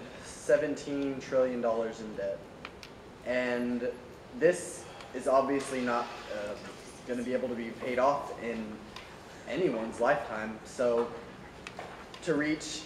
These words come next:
and each child in the U S is born with about a hundred thousand dollars worth of, worth of debt, uh, to their name, which, uh, which me-, leads me to the question: like, how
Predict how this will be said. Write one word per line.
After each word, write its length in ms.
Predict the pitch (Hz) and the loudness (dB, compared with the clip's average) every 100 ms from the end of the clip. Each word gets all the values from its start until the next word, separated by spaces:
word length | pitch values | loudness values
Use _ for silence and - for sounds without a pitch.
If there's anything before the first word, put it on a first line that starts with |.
| - | -4
and 220 | 131 127 131 | -2 -2 -2
each 400 | 127 - - - - | -4 -4 -6 -2 4
child 340 | 160 170 156 139 | 10 12 12 8
in 80 | |
the 80 | 127 | 4
U 100 | 123 | 6
S 200 | 123 120 | 4 4
is 100 | 120 | -4
born 420 | - 123 127 127 | 0 4 4 4
with 180 | 120 117 | 2 2
about 440 | 117 117 117 120 117 | 2 4 8 8 6
a 60 | 117 | 2
hundred 300 | 131 131 - | 0 -2 0
thousand 320 | 127 123 120 | 2 2 4
dollars 520 | 117 120 120 113 - 113 | 6 8 6 4 -2 2
worth 200 | 120 117 | 2 2
of, 140 | 107 101 - - - | -2 -4 -12 -14 -6
worth 200 | 120 120 | -4 -2
of 160 | 117 95 | -4 0
debt, 240 | 135 120 - - - - - - - - | 2 2 -4 -12 -16 -16 -16 -14 -12 -6
uh, 60 | - - - | -6 -6 -6
to 80 | 135 | -2
their 160 | 117 101 | -2 -2
name, 320 | 117 120 - - - - - - - | -2 -2 -4 -8 -8 -12 -16 -16 -4
which, 440 | 139 139 - - - | 0 0 -2 -6 2
uh, 320 | 127 120 117 - - - - - - | 6 8 6 2 -10 -14 -16 -16 -6
which 220 | 135 135 120 | -2 0 0
me-, 180 | 135 139 123 | -2 -2 2
leads 160 | 160 180 | 2 2
me 80 | 165 | 2
to 100 | 165 | 2
the 60 | |
question: 320 | - 147 147 | 4 4 2
like, 160 | 131 110 - - - - - - | 0 0 -4 -14 -16 -16 -12 -2
how 580 | 165 214 233 233 226 | 6 10 12 12 8